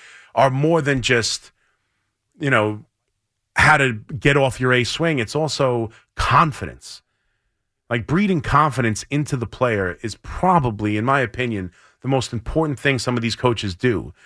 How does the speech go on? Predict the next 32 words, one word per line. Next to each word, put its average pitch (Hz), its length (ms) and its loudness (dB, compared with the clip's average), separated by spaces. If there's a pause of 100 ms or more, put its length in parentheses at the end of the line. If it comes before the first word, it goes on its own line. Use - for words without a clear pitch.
(240)
And 131 100 4
it 131 80 2
got 165 200 4
to 151 80 -6
the 131 80 -2
point 135 320 -2
where 101 360 2 (540)
Dylan 156 260 2
Lawson 135 300 2
probably 120 240 4
had 117 80 2
no 117 100 2
confidence 113 540 -2
in 92 60 -4
himself, 85 640 -2 (260)
let 120 140 0
alone 117 240 0
trying 110 300 0
to 110 160 -4
instill 101 340 -4
in 98 80 -2
confidence 101 560 0
in 92 60 -8
his 82 100 -12
players. - 500 -12 (600)
And 113 100 4
I 113 40 4
think 120 160 0
that's 139 200 2
the 113 80 -2
biggest 117 480 -2
thing. 101 220 0